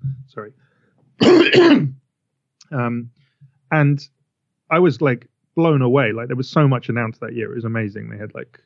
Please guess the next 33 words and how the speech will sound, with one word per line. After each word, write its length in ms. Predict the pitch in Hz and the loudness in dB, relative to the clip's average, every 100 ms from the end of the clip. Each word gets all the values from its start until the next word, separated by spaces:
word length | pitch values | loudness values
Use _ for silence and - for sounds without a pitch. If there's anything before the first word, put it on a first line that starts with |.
| 170 | -20
Scene 400 | - 131 117 104 | -10 -6 -6 -6
Kit 340 | - 113 110 | -4 -4 -4
and, 260 | 113 104 110 | -8 -14 -12
and 200 | 110 107 | -12 -6
all 120 | 123 | -6
this 100 | 107 | -6
crazy 280 | - 110 110 | -8 -10 -10
stuff. 200 | 113 110 _ _ _ _ _ _ _ _ _ _ _ _ _ _ _ - | -16 -16 _ _ _ _ _ _ _ _ _ _ _ _ _ _ _ -2
And 340 | 135 127 120 - _ _ _ _ _ | 0 0 -2 -10 _ _ _ _ _
Swift 260 | 190 185 | 2 4
was 140 | 131 117 | 2 4
really 280 | 135 127 | 4 4
exciting, 520 | 117 - 113 110 107 107 | 2 -4 -4 -4 -8 -12
and 80 | |
I, 100 | 110 120 | -12 -6
I, 300 | 113 107 113 | -6 -4 -4
I 40 | |
dived 240 | 110 127 117 | 0 -2 0
straight 260 | 117 98 | -4 -4
in 140 | 107 104 | -6 -6
and 120 | 104 | -6
I, 140 | 104 | -8
like, 240 | 104 104 - | -8 -10 -8
got 160 | 120 | -8
the 160 | 117 107 | -6 -8
Swift 340 | _ 117 101 - | _ -8 -6 -4
book 240 | 110 - | -6 -4
that 120 | 113 107 | -10 -8
Apple 300 | 101 110 101 | -8 -8 -8
put 200 | - 104 | -6 -6
on 140 | 101 | -6
iTunes. 640 | 104 104 110 104 98 - | -10 -12 -10 -12 -12 -20
And, 440 | - 110 104 104 | -12 -8 -8 -8